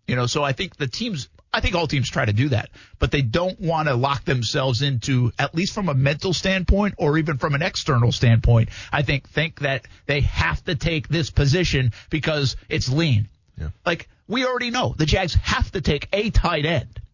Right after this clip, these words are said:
Speaker 1: in this draft. But do they have to do it with the thirty-third pick and reach for Freiermuth? Do they have to do it with the forty-fifth pick and reach for Jordan?
Speaker 2: Mm-hmm.
Speaker 1: Like, I don't know. We don't know.
Speaker 2: They
Speaker 1: But it's
Speaker 2: gotta do
Speaker 1: better if
Speaker 2: something.
Speaker 1: nobody knows,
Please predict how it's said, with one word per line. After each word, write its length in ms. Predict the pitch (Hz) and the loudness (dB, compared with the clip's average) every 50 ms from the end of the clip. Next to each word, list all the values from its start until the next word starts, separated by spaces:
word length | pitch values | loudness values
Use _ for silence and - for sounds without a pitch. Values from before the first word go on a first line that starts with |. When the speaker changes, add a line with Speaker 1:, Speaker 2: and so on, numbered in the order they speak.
| _ - | _ 0
Speaker 1:
in 140 | 165 156 135 | 0 2 2
this 180 | 127 127 113 | 2 2 2
draft. 480 | - 131 135 135 113 95 - - - - - - _ _ _ _ - - | 0 0 0 0 -2 -4 -6 -10 -14 -16 -18 -20 _ _ _ _ -6 -2
But 140 | - 147 127 | -2 0 0
do 180 | 110 185 214 196 | 0 0 0 0
they 140 | 196 180 | 0 0
have 120 | 170 180 151 | 0 -2 -2
to 60 | - | -2
do 280 | 160 143 165 170 175 175 | -2 0 0 0 0 0
it 40 | - | 0
with 140 | - 156 - | 0 0 0
the 80 | 139 | 0
thirty-third 600 | 107 - 135 131 120 113 104 - 151 160 170 - | 0 0 0 2 2 2 2 0 0 -2 -2 0
pick 200 | - - - - | 0 0 0 2
and 120 | 175 123 123 | 2 2 2
reach 200 | 139 151 - - | 2 0 0 0
for 100 | 131 113 | -2 0
Freiermuth? 640 | - - 127 127 143 156 156 160 160 190 233 - - - - - - - | 0 2 2 2 2 2 2 0 0 0 -2 -4 -4 -6 -10 -16 -4 0
Do 120 | - 180 | 0 2
they 120 | 185 170 156 | 2 2 2
have 160 | 156 170 156 | 0 0 -2
to 100 | 160 143 | -2 -2
do 180 | 127 156 175 185 | 0 0 -2 -2
it 80 | 175 | -4
with 140 | - 160 139 | -4 -2 -2
the 80 | 135 113 | -2 -2
forty-fifth 580 | - 156 151 143 120 - - 160 190 185 - | -2 -2 0 0 -2 -2 0 -2 -4 -2 -2
pick 260 | - - 220 226 - | 0 0 0 0 0
and 140 | 165 123 120 | -2 0 0
reach 200 | 127 165 170 - | 0 -2 -2 -2
for 220 | - 151 139 117 113 | 0 0 2 2 2
Jordan? 560 | - - - 151 143 175 190 196 214 214 262 | 2 2 2 2 2 2 2 0 0 -2 -4
Speaker 2:
Mm-hmm. 320 | - - - - 98 113 104 - 196 | -6 -8 -4 -2 2 2 2 2 2
Speaker 1:
Like, 160 | 170 170 - - - - _ - | 0 -2 -4 -12 -20 -20 _ -4
I 80 | - 160 | -2 -2
don't 140 | 202 226 | 0 0
know. 160 | 269 330 254 135 - _ _ _ _ _ _ _ _ _ _ - | -2 -2 -4 -6 -10 _ _ _ _ _ _ _ _ _ _ -4
We 140 | 120 160 | -4 -2
don't 160 | 294 285 240 180 | -2 -2 -4 -4
know. 200 | 123 95 - - - | -6 -6 -8 -8 -4
Speaker 2:
They 100 | - 139 | -2 0
Speaker 1:
But 100 | 139 143 | 2 2
it's 80 | 143 | 2
Speaker 2:
gotta 100 | 143 - | 2 0
do 80 | 254 277 | 0 0
Speaker 1:
better 120 | 147 131 | 0 0
if 60 | - 170 | 0 0
Speaker 2:
something. 140 | 185 226 | 0 0
Speaker 1:
nobody 240 | 247 240 240 233 220 | 0 0 -2 -2 -2
knows, 560 | 190 208 262 294 240 165 165 185 180 - - | -2 -2 -2 -2 -2 -2 -2 -2 -4 -4 -8